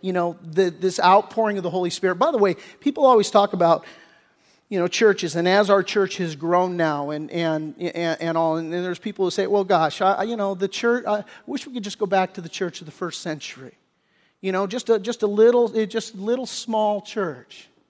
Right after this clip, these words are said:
There were three thousand people on day one, man. I mean, this is what God do, does. He just brings people to them and says, so three thousand souls were added to them, verse forty-two, and they continued steadfastly in the apostles' doctrine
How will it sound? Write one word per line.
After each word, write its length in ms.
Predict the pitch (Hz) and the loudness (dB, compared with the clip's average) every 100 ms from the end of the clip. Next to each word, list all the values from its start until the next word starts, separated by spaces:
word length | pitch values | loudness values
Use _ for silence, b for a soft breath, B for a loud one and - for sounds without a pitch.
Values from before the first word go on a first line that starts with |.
| _ _ _ _ _ _ | _ _ _ _ _ _
There 140 | 285 | -2
were 60 | 208 | -2
three 240 | - 202 | -4 -6
thousand 480 | 190 202 190 180 170 | 2 4 4 0 -6
people 400 | 220 247 165 147 | -4 -4 -4 -6
on 160 | 156 160 | -6 0
day 160 | 170 | -2
one, 480 | 156 175 214 120 113 | -2 -4 -6 -6 -12
man. 320 | 117 131 151 - _ _ _ _ _ | -16 -14 -16 -20 _ _ _ _ _
I 40 | 175 | -4
mean, 160 | 180 | -2
this 180 | 214 - | -2 -4
is 80 | 180 | 0
what 220 | 196 180 | 0 2
God 280 | 190 185 170 | 4 4 4
do, 340 | 190 214 175 | 4 4 2
does. 380 | 165 220 226 143 | 2 4 4 2
He 100 | 170 | -4
just 260 | 170 190 156 | -2 -2 0
brings 300 | 180 208 196 | 0 0 -2
people 300 | 214 208 180 | -4 -6 -4
to 120 | 208 | 2
them 220 | 208 208 | 4 2
and 120 | 175 | 0
says, 220 | 165 202 196 | 0 0 0
so 220 | 214 202 B B B B | -2 -2 B B B B
three 380 | - 208 240 277 | -10 2 4 4
thousand 540 | - 220 226 233 202 | 6 6 8 6 2
souls 340 | - 233 240 185 | 2 4 4 4
were 120 | 190 | 6
added 300 | 196 226 190 | 8 6 2
to 120 | 262 | 2
them, 160 | 214 202 | 2 4
verse 200 | 214 - | 2 0
forty-two, 520 | 233 214 185 254 226 B B B | 2 2 2 -2 -2 B B B
and 260 | 226 240 208 | 4 4 8
they 280 | 226 262 277 | 8 8 6
continued 1000 | - 262 - - 320 320 269 175 135 - _ _ _ _ | 0 -2 0 2 2 4 2 2 -2 -12 _ _ _ _
steadfastly 1080 | - - 240 247 214 254 262 269 - 160 131 - _ _ _ _ _ _ | -8 4 6 6 6 6 6 2 -4 -8 -10 -14 _ _ _ _ _ _
in 140 | 190 | 0
the 80 | 208 | 4
apostles' 560 | 208 214 208 208 233 196 | 4 6 6 4 -4 2
doctrine 580 | 202 180 170 196 214 | 4 4 2 -6 -12